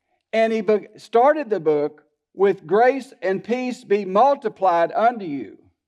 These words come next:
through the knowledge."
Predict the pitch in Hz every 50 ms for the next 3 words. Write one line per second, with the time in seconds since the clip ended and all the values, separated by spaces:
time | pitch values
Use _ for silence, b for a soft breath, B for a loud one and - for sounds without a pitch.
0 | _ _ _ _ _ _ _ _ _ _ _ _ _ _ _ _ _ _ _ _
1 | _ _ _ _ _ _ _ _ _ _ _ _ _ _ _ _ _ _ _ _
2 | _ _ _ _ _ _ _ _ 202 214 247 262 226 247 233 226 226 247 277 302
3 | 269 170 107 - - _ - - _